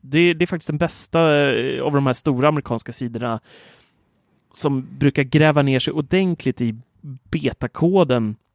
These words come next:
eh, och hitta massa, massa mysiga saker. Och då har de hittat då i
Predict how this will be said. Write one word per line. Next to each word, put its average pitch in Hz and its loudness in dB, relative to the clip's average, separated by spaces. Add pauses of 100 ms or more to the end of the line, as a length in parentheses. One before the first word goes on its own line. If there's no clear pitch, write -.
(760)
eh, 123 2
och 127 2
hitta - -2
massa, 127 2
massa 135 -6
mysiga 147 -2
saker. 190 0
Och 131 -2
då 160 4
har 175 4
de 135 2
hittat 165 -6
då 117 2
i 113 -2